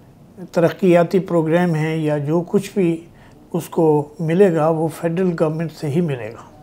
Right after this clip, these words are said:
दूसरी जो बहुत इंपॉर्टेंट बात है कि इसमें अभी तक लोगों ने बहुत सारे तबसरे और दावे किए हैं कि तहरीक इंसाफ बहुत पॉपुलर है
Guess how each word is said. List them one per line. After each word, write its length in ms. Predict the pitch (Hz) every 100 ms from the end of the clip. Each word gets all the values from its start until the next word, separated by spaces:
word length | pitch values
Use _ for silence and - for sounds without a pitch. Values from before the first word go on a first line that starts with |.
| - - - - - -
दूसरी 480 | 277 - 285 285 - - - - - - - - -
जो 80 | 165
बहुत 320 | 156 233 240
इंपॉर्टेंट 500 | 226 202 208 220 190
बात 320 | 156 147 -
है 240 | 135 120 - - - -
कि 100 | 165
इसमें 560 | 165 196 196 240 233 220
अभी 300 | 208 185 202
तक 100 | 220
लोगों 380 | 190 185 180
ने 80 | 208
बहुत 320 | 175 175 190
सारे 380 | - 202 196 190 - - - - - -
तबसरे 460 | 143 - 180 175
और 240 | 160 151 - - - - - - 156
दावे 280 | 151 156
किए 240 | 151 - 220
हैं 280 | 185 208 - - - - - - - -
कि 80 | 160
तहरीक 440 | 147 156 165 175
इंसाफ 380 | 185 151 175 156
बहुत 400 | 160 151 160 -
पॉपुलर 400 | 147 147 175 190
है 200 | 151 170